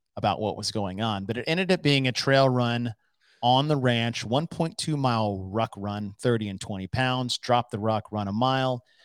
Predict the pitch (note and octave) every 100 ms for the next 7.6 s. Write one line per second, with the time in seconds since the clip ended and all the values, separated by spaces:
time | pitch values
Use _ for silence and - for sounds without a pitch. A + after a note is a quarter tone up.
0 | _ D3 D3 C3+ B2 - D3 E3 D3+ -
1 | D3 C#3+ C#3 C3 B2+ A#2+ - - A#2+ A#2+
2 | A2+ G#2+ G2 - - - G2 C#3 D3+ D3
3 | C#3 B2+ B2 A#2+ A#2 - _ _ _ _
4 | A2 G2 G#2+ B2 B2 B2+ B2+ A#2+ - F#2+
5 | F#2 - A#2 G2+ F#2+ B2 B2 B2 A#2+ A2+
6 | G#2+ G2 - C#3 B2 A#2 G#2+ G#2+ G2+ F#2+
7 | - G2+ E2 C#2+ -